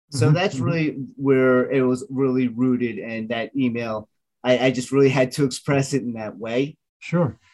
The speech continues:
Speaker 2: But we're, we're seeing more reports than ever of violence against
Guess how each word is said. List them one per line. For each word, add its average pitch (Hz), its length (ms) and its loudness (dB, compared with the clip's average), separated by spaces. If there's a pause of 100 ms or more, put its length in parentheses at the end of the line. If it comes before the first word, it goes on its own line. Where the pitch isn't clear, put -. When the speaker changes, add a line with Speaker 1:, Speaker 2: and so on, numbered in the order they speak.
(720)
Speaker 2:
But 185 180 4
we're, 185 360 6 (180)
we're 185 180 4
seeing 165 680 6 (760)
more 170 380 6
reports 147 840 -2
than 127 220 -4
ever 123 520 -2 (720)
of 131 160 2
violence 131 520 2
against 127 600 -4